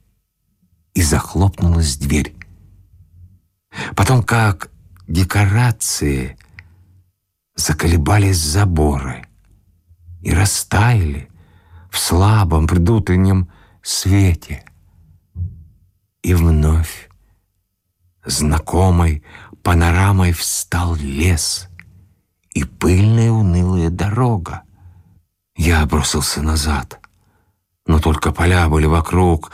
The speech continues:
до синей каймы отдалённого леса, да высокие травы, холодные, ещё не ушедшие сыростью ночи, дышали в лицо.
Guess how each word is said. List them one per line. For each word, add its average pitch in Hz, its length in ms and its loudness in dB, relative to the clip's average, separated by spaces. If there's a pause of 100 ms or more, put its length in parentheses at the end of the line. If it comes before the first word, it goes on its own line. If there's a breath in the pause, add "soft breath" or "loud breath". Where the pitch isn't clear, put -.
(240 loud breath)
до 87 220 2
синей 92 500 0
каймы 87 460 0
отдалённого 90 720 2
леса, 90 640 -2 (540 loud breath)
да 78 260 2
высокие 113 680 0
травы, 110 580 0
холодные, 107 960 0
ещё 113 340 -2
не 113 120 2
ушедшие 110 580 -2
сыростью 135 840 -2
ночи, 127 760 0 (640 loud breath)
дышали 95 680 0
в 69 60 -2
лицо. - 600 -4